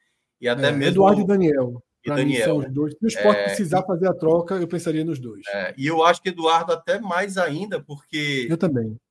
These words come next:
Speaker 1: no ano passado, assim, já dava pra ver, assim, a dificuldade do Novo Horizontino. Chegava na Série B sem muito, muita projeção e ele fez um bom trabalho,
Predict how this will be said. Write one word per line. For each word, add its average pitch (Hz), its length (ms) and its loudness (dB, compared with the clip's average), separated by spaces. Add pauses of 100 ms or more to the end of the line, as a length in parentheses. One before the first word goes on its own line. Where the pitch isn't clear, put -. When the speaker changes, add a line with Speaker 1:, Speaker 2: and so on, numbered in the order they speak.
(280)
Speaker 1:
no 139 180 0
ano 196 180 2
passado, 180 640 0
assim, 147 420 -10
já 147 120 -4
dava 139 240 -6
pra 320 200 -16
ver, 165 200 -8
assim, 151 280 -10
a 123 80 -4
dificuldade 127 600 -6
do 127 60 -8
Novo 127 160 -6
Horizontino. 131 680 -8 (400)
Chegava 135 400 2
na 139 100 0
Série 123 240 -4
B 113 200 -6
sem 127 200 -6
muito, 123 540 -6
muita 123 260 -10
projeção 123 580 -2
e 147 80 -4
ele 131 120 -6
fez 151 340 -2
um 160 80 -8
bom 143 140 -8
trabalho, 123 480 -2